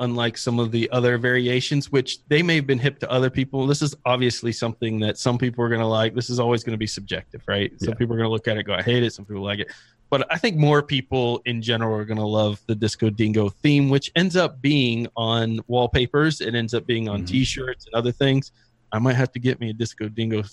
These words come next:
Speaker 1: T-shirt. I'm just saying, 'cause
Speaker 2: Oh,
Speaker 1: it
Speaker 2: yep. I'm, I, uh, I'm very tempted. Uh, you have to use that weird, uh, Monopoly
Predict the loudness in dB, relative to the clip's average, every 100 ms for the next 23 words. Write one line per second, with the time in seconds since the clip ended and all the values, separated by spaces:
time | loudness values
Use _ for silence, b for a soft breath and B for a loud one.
0 | _ 0 0 0 0 -2 -2 -4 0 0
1 | 0 -2 -2 -2 -2 -4 0 0 -2 -8
2 | -4 -4 0 4 8 8 10 8 8 6
3 | 8 8 6 0 -2 -4 -8 -18 _ _
4 | -4 2 4 4 4 4 4 2 0 0
5 | 0 2 0 -4 -8 -6 -2 0 0 0
6 | -2 -2